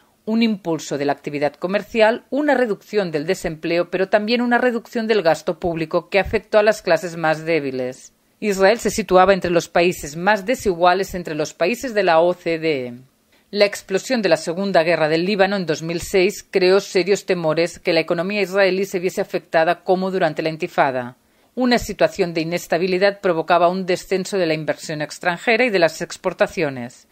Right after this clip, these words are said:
Sin embargo, los israelíes cumplían con los plazos y la bolsa de valores crecía.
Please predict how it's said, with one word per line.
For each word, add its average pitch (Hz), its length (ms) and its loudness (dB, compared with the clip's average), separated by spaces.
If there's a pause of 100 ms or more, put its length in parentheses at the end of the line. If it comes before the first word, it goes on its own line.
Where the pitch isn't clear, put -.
Sin 214 240 -4
embargo, 160 420 2
los 185 200 0
israelíes 160 600 0
cumplían 175 600 -6
con 165 160 -2
los 185 160 -4
plazos 302 600 -4
y 185 120 -4
la 151 140 0
bolsa 165 280 -4
de 160 80 -4
valores 156 480 -2
crecía. 180 600 -6